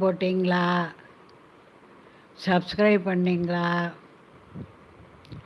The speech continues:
லைக், சப்ஸ்கிரைப் பண்ணுங்க. குலதெய்வம் கோயில்ல வச்சு குலதெய்வத்தை நல்லா வேண்டிட்டு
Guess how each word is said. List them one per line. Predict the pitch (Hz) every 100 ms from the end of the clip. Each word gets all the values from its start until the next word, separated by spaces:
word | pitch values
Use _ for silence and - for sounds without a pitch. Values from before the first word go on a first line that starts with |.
| - - - - - - - 165
லைக், | 180 190 208 202 208 190
சப்ஸ்கிரைப் | 185 175 - - 196 185
பண்ணுங்க. | 180 175 180 175 170 170 170 160 - - - - - - - - - - - - - - - - - - - - - -
குலதெய்வம் | 208 233 220 220 202 185
கோயில்ல | 190 190 202 196 190
வச்சு | 180 175 -
குலதெய்வத்தை | 220 208 202 202 208 196 185 180 190
நல்லா | 175 175 185
வேண்டிட்டு | 190 175 180 190 175 180 170 - 220 247